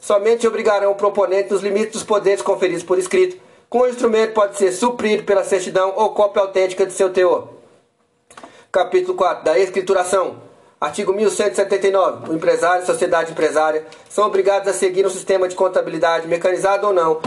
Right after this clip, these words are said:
com base na escrituração uniforme de seus livros, em correspondência com a documentação respectiva, e a leven-, e a levantar ba-, anualmente o balanço patrimonial e resultado econômico. Parágrafo único. Salvo disposição no mil cento e oitenta, o número e espécie de livros ficam ao critério do interessado. Parágrafo segundo.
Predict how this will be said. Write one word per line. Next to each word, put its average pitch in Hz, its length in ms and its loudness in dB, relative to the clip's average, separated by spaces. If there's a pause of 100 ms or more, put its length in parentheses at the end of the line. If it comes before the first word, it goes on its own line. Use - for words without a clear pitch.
(160)
com 190 160 0
base 202 260 0
na 208 140 2
escrituração 208 840 0
uniforme 190 480 2
de - 60 -14
seus 190 180 2
livros, 180 400 0 (280)
em 208 140 2
correspondência 202 600 0
com 208 80 2
a 185 40 2
documentação 185 580 0
respectiva, 175 600 0
e 196 80 2
a 202 40 4
leven-, 214 400 0
e 208 60 2
a 208 60 4
levantar 190 520 0
ba-, 175 180 -2
anualmente 208 600 0
o - 20 -4
balanço 180 340 0
patrimonial 202 480 2
e 196 40 0
resultado 190 340 -2
econômico. 180 480 0 (260)
Parágrafo 143 260 0
único. 117 200 -4 (260)
Salvo 185 240 2
disposição 185 400 0
no 180 60 -4
mil 180 140 4
cento 180 240 0
e - 20 4
oitenta, 165 380 2
o 170 40 -6
número 208 240 2
e 190 40 0
espécie 185 280 0
de 180 60 -4
livros 185 160 4
ficam 196 240 0
ao 190 60 0
critério 185 320 0
do 180 60 -2
interessado. 175 520 0 (240)
Parágrafo 160 220 0
segundo. 175 340 -2